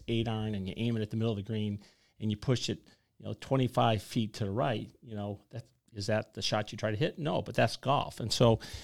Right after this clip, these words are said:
you know, this is what I really like about golf I Q, 'cause we're gonna give the, the listeners a chance to really understand how to be a better version of you on the golf course. Because if you can be that better version of you on the golf course,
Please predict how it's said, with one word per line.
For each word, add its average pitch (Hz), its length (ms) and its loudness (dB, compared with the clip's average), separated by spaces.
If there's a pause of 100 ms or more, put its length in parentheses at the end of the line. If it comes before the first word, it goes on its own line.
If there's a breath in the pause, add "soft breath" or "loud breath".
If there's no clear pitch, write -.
(240 loud breath)
you 127 80 6
know, 131 60 4
this 185 260 6
is 170 140 2
what 127 100 6
I 113 60 8
really 113 220 6
like 110 200 4
about 95 220 0
golf 101 280 -2
I 98 120 0
Q, 104 220 -2
'cause 107 220 0
we're 156 80 0
gonna 180 160 6
give 117 320 6
the, 104 140 4 (120)
the 113 80 0
listeners 107 560 2
a - 40 -6
chance - 600 0
to - 120 -4
really 143 400 0
understand 113 1000 -4 (560 loud breath)
how 117 180 4
to 120 60 6
be 110 140 6
a 98 60 6
better 110 260 4
version 107 640 0
of 95 220 0
you 101 320 2
on 95 140 -2
the 92 80 -4
golf 87 200 -4
course. - 380 -10 (640)
Because 107 320 0
if 117 80 -2
you 160 80 2
can 196 140 2
be 165 80 8
that 135 220 0
better 110 200 2
version 101 420 0
of 92 140 -4
you 113 180 4
on 107 80 2
the 90 80 -4
golf 107 260 4
course, - 280 -6